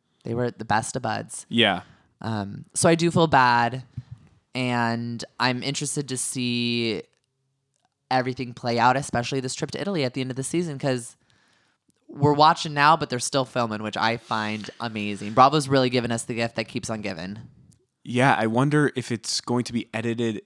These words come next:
Speaker 2: into season ten, or if it's going to be released as a special.
Speaker 1: <gasps> Oh, give me a special, please.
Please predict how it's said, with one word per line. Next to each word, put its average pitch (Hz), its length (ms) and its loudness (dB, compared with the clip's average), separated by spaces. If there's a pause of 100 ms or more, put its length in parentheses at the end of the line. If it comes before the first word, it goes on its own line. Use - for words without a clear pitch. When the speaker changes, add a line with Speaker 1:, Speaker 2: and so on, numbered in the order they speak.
Speaker 2:
into 113 400 -4
season 110 440 -4
ten, 120 420 -6 (1000)
or 107 480 4 (240)
if - 140 -8
it's - 200 -2
going 107 240 -6
to - 120 -14
be 101 140 -4
released 98 400 -8
as 98 120 -12
a 98 60 -12
special. - 500 -6
Speaker 1:
<gasps> 151 760 -16 (180)
Oh, - 160 -10
give 147 160 -4
me 117 120 -10
a - 40 -12
special, 120 400 -10
please. 120 460 -4